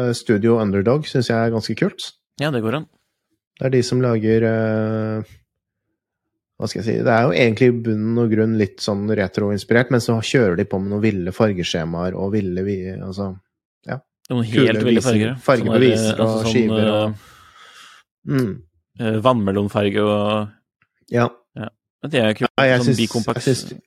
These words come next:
Speaker 2: Ja.
Speaker 1: jeg syns de er skikkelig kule, ja. Men, eh, det, ja. Det,
Speaker 2: Ja, det er jo
Speaker 1: det var
Speaker 2: veldig
Speaker 1: ikke det som egentlig var, eh,
Speaker 2: retroinspirert, men fargene som skiller seg ut, ja.
Speaker 1: Mm.
Speaker 2: Ja.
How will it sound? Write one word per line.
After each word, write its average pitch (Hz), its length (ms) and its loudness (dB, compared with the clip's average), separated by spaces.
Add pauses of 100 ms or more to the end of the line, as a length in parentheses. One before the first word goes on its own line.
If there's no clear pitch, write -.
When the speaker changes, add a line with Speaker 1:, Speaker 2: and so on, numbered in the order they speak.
(220)
Speaker 2:
Ja. - 160 -10
Speaker 1:
jeg 113 100 -2
syns 120 180 0
de 123 80 2
er 113 40 2
skikkelig - 340 -4
kule, 104 140 2
ja. 104 160 -6
Men, 113 160 -4
eh, 113 220 0
det, 110 400 -2
ja. 101 100 -6 (400)
Det, 123 120 -4 (1120)
Speaker 2:
Ja, 117 40 0
det 117 40 4
er 120 80 6
jo 135 60 2
Speaker 1:
det 131 40 -2
var 151 80 6
Speaker 2:
veldig 135 160 6
Speaker 1:
ikke 156 80 4
det 131 120 2
som 156 120 2
egentlig 123 260 4
var, 117 180 4
eh, 117 40 2
Speaker 2:
retroinspirert, 120 800 0
men 110 360 -2 (180)
fargene 107 500 0
som 127 140 -8
skiller 110 200 -6
seg 107 120 -4
ut, - 100 -12
ja. 113 100 -8 (800)
Speaker 1:
Mm. 135 360 2 (380)
Speaker 2:
Ja. 98 520 0